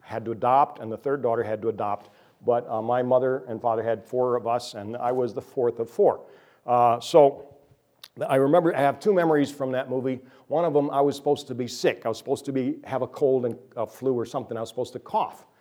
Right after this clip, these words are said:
you know, cough on cue, age three. So, <laughs> "Oh, sounds like you have a cold, Johnny. Here's some medicine." And it was, it was vanilla,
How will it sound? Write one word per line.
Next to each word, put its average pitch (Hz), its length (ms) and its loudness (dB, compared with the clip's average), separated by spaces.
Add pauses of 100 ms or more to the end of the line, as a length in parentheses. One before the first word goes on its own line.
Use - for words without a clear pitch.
(140)
you 120 80 -8
know, 107 260 -8
cough 127 260 -2
on 117 180 -6
cue, 120 360 -4
age 107 240 -6
three. 120 320 -4 (500)
So, 92 300 -10 (680)
<laughs> - 0 - (2250)
"Oh, 202 320 8
sounds 202 500 0
like 170 280 2
you 196 120 2
have 143 220 0
a 123 100 2
cold, 165 480 2
Johnny. 131 340 2 (300)
Here's 123 400 -2
some 165 220 0
medicine." 165 520 4
And 127 100 -2
it 160 100 -2
was, 127 320 0
it 165 100 -4
was 123 160 -2
vanilla, 139 600 0